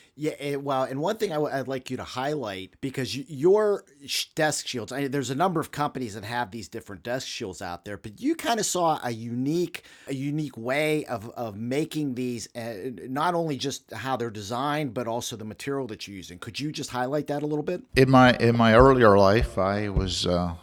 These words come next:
Speaker 2: I messed around with race cars for about over twenty years, and, uh, we, we used a product called Lexan, and, uh, they make, uh, windshields out of it for, for, for a lot of the race cars. You know, nascar uses it.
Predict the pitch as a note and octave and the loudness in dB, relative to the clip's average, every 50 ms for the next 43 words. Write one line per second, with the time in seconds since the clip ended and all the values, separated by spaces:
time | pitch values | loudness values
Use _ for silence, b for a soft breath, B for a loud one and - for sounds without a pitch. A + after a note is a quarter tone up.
0 | - - G#2+ A2 A#2 A2+ - - A2+ A2+ A2 G2+ F#2+ G2 G2 G2 A2 - - - | -6 -4 2 2 2 2 4 4 6 6 6 4 4 4 4 4 4 2 2 2
1 | F2+ E2 E2+ - - E2 E2+ E2 E2+ E2+ - - G#2+ F#2+ E2 D2+ - - F#2+ F2+ | 2 2 2 0 -2 -4 -4 -4 -6 -8 -6 -4 -4 -2 -2 -2 -2 -2 -2 0
2 | E2+ E2+ E2+ E2+ E2+ D#2+ D#2+ D#2 D#2+ - F2 E2+ E2+ E2+ D#2+ D#2+ D#2+ D#2+ D#2 D#2+ | -2 -2 -2 -4 -4 -6 -6 -6 -8 -8 -8 -8 -8 -8 -10 -10 -8 -6 -6 -6
3 | D#2+ E2+ E2+ F2 _ _ - G#2 G#2 G#2 G2 F#2+ F2+ - - G#2 G#2+ G#2+ G#2 G2 | -6 -8 -10 -14 _ _ -2 0 2 2 0 -2 -6 -10 -8 -6 -4 -2 -2 -2
4 | F#2+ F#2+ F#2+ F#2+ F#2 F#2 F2 - - F2+ F2 E2+ F2 E2+ - - G#2 G2 F#2+ F#2 | -4 -4 -4 -2 -4 -4 -6 -6 -4 -4 -2 -2 -4 -6 -4 0 0 0 2 2
5 | F#2 E2+ - - - - F#2+ F2 E2 F#2 F#2 F2+ F#2+ - - - F#2 F2 F2 F2+ | -2 -4 -4 -8 -4 -2 -2 -2 0 -2 -2 -2 -2 -2 -2 -2 0 0 0 0
6 | A2 G#2+ F#2+ B B B B B B B B B B B B B - - F#2+ F#2+ | 0 -2 -2 B B B B B B B B B B B B B -6 -4 -2 -2
7 | F#2+ F#2 F#2 F#2 F2+ F2+ F#2+ F#2+ F#2 F#2 F#2 F#2+ F#2+ G2 G2+ G2+ G2+ G2+ G#2+ - | 0 -2 -2 -2 -2 0 0 2 2 2 0 0 0 -2 -2 -4 -6 -6 -4 -2
8 | A#2 A#2+ A#2+ A#2+ A#2 - - - - - G#2+ G2+ G2+ A2+ C#3 D3+ C#3 - - E2 | 0 2 2 2 0 -2 -8 -10 -4 -2 0 2 2 2 2 2 2 0 -2 -2
9 | E2 E2 E2 D#2 D#2 D2+ C#2+ D2 - - - - - E2 D#2+ - - - E2 - | -2 -2 0 -2 0 -2 -2 -6 -6 -8 -8 -8 -6 0 2 2 2 0 -2 -8
10 | - F#2+ F2 E2+ - - F2+ E2+ E2 E2 E2 D#2+ D#2+ D#2+ D#2+ D#2+ E2 E2 - - | -8 -8 -8 -8 -10 -8 -8 -6 -6 -4 -6 -6 -6 -6 -6 -6 -6 -6 -8 -8
11 | - F#2 F2+ E2+ E2 D#2+ D#2+ F2+ E2 D2+ D2+ D#2 E2+ F#2 F#2 F2+ - - - F#2 | -6 -8 -6 -6 -6 -8 -6 -6 -6 -6 -4 -4 -2 -2 -2 -4 -4 -6 -4 -4
12 | F2+ F2+ F2+ E2+ E2+ F2 F2 F2 E2+ E2 E2+ E2+ | -2 -2 -2 -4 -6 -8 -6 -8 -8 -6 -8 -8